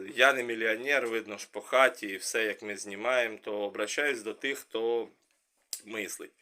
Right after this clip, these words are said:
Покажу, як рівно з одного яблука, з одного, наварить чудодійний компот без всяких, е, проблем. І діти п'ють його не гірше, ніж води з магазину,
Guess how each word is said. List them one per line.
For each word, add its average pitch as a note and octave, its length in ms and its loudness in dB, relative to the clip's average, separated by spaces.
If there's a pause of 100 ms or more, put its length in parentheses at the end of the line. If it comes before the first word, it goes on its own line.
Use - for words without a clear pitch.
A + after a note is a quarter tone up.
(380)
Покажу, C#3+ 380 2
як C#3+ 240 4
рівно C#3 360 4
з A2+ 60 -8
одного B2 400 -2
яблука, B2 560 2
з G#2 100 -10
одного, B2+ 580 -4 (520)
наварить D3+ 440 2
чудодійний C3 840 -2 (420)
компот D3 640 4 (680)
без - 260 0
всяких, D3 600 8 (760)
е, G#2 260 2
проблем. D3+ 760 6 (600)
І B2+ 340 2
діти D3 380 2
п'ють C#3+ 340 0
його B2+ 200 6
не B2+ 140 2
гірше, C3+ 440 4
ніж A#2+ 300 2
води A#2+ 380 2
з A2 60 -2
магазину, B2 760 2